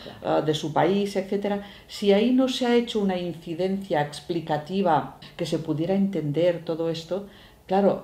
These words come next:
Speaker 2: eso quizás también ha tenido una influencia
Speaker 1: Sí.
Speaker 2: en cómo nos ven o cómo nos han visto,
Speaker 1: Sí,
Speaker 2: ah,
Speaker 1: pero
Speaker 2: cuando se han planteado los casos.
Speaker 1: Sí, respecto al extranjero estoy totalmente
Speaker 2: Sí,
Speaker 1: de
Speaker 2: al
Speaker 1: acuerdo.
Speaker 2: extranjero, al extranjero me
Speaker 1: Pero
Speaker 2: refiero.
Speaker 1: aquí,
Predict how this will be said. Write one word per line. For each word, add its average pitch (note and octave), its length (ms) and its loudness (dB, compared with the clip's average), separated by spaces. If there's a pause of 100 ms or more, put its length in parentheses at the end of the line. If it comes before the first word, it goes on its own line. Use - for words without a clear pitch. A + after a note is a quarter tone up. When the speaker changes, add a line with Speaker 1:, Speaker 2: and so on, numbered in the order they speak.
Speaker 2:
eso - 260 -6
quizás G3 420 -6
también F3+ 300 -4
ha F3 120 -4
tenido E3+ 340 -6
una E3 140 -2
influencia E3+ 760 -2
Speaker 1:
Sí. F3+ 140 -2
Speaker 2:
en - 200 -2
cómo G3+ 280 4
nos F3+ 400 2
ven F#3+ 340 2
o D#3 140 -4
cómo E3 180 -4
nos E3 240 -6
han D#3+ 220 -2
visto, F3 540 -4 (160)
Speaker 1:
Sí, F3 100 -4
Speaker 2:
ah, D#3+ 160 2
Speaker 1:
pero F#3 120 4
Speaker 2:
cuando D#3+ 200 4
se F#3+ 100 -2
han E3+ 120 0
planteado D#3+ 500 0
los D3+ 180 -6
casos. G3 360 -4
Speaker 1:
Sí, - 420 -6 (400)
respecto D3+ 520 -2
al B2 480 -2
extranjero E3+ 640 0
estoy - 300 -6
totalmente C#3+ 580 -6
Speaker 2:
Sí, G3 60 0
Speaker 1:
de - 60 4
Speaker 2:
al F3 100 4
Speaker 1:
acuerdo. D#3+ 220 8
Speaker 2:
extranjero, D#3 320 4
al B2+ 80 2
extranjero D3+ 480 -4
me D#3+ 60 2
Speaker 1:
Pero - 140 -4
Speaker 2:
refiero. B2+ 300 -6 (180)
Speaker 1:
aquí, F#3+ 520 -6